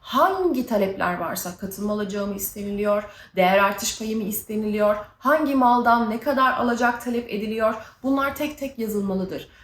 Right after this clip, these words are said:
Ve yazıldıktan sonra da maktu olarak değil, nispi olarak harç ödemesi yapılacaktır.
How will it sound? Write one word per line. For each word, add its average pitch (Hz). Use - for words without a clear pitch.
Ve 214
yazıldıktan 233
sonra 190
da 285
maktu 202
olarak 185
değil, 294
nispi 254
olarak 190
harç 269
ödemesi 165
yapılacaktır. -